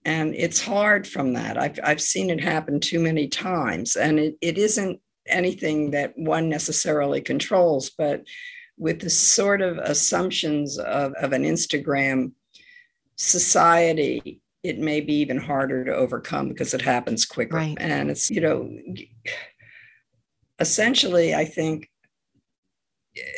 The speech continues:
Speaker 1: being, being any kind of an artist is a, a long period of learning and absorbing and trying and changing and broadening and all those things, and that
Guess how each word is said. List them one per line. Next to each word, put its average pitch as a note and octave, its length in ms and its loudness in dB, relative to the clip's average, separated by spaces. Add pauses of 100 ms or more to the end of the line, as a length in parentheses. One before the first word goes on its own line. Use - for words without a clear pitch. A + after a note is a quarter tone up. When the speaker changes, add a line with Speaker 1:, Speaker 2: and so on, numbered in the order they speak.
(240)
Speaker 1:
being, G#3 580 2
being F#3 400 2 (200)
any G#3 240 2
kind D#3 420 -2
of C#3+ 60 -4
an C#3+ 120 -4
artist C3 760 0
is D3+ 260 -4
a, C#3+ 280 2
a C#3+ 120 0
long E3 680 0 (300)
period E3 440 2
of C3+ 120 -4
learning C#3+ 460 -2
and B2+ 100 -6
absorbing B2+ 840 -2
and A#2 140 -6
trying C#3+ 720 -2
and A2+ 120 -6
changing C3+ 800 0
and A#2 200 -6 (540)
broadening C3+ 880 4
and B2 360 0
all D#3+ 200 2
those C3+ 340 2
things, C3+ 580 -2
and C3 220 -2
that C3 280 0